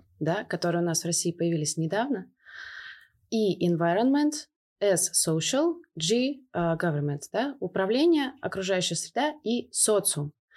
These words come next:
И как раз вот эти критерии E S G социальные,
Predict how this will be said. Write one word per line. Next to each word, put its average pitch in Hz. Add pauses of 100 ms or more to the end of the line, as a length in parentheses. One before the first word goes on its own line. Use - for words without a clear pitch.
(160)
И -
как 220
раз 311
вот 269
эти 269
критерии 240
E 214
S 180
G 240 (300)
социальные, 175